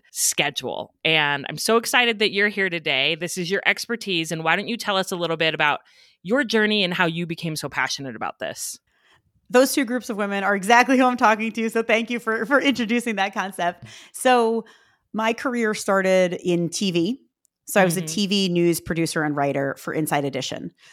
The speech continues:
Speaker 2: So as a part of that job, that means I, like, booked guests.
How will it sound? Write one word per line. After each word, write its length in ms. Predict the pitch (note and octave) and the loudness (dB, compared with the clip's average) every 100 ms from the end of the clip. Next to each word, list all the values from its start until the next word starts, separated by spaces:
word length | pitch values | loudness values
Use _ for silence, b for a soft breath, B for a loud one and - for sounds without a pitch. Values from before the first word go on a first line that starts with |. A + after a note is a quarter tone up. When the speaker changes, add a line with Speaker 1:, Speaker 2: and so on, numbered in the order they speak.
| B | B
Speaker 2:
So 480 | G3 F3 D#3+ - _ - | 4 6 6 2 _ 0
as 140 | G3 | 0
a 40 | F#3 | 4
part 180 | G3 F3+ | 2 4
of 40 | |
that 140 | E3+ | 2
job, 380 | D#3+ D#3 D3+ D3+ - | 2 4 2 0 -6
that 180 | D#3 C#3+ | -4 -2
means 160 | D#3 | -2
I, 120 | C#3 G2+ | -2 -4
like, 180 | - | -6
booked 260 | - A#3+ - | -2 -2 0
guests. 560 | A3 G3 F#3+ F#3 - | 2 4 4 0 -8